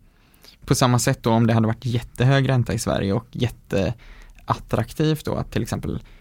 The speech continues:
eh, flytta hit sina pengar, då hade ju många velat köpa svenska kronor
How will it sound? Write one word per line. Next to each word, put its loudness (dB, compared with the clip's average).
eh, -2
flytta -2
hit -4
sina -6
pengar, -4
då 2
hade 0
ju 4
många 4
velat 0
köpa -4
svenska -6
kronor -4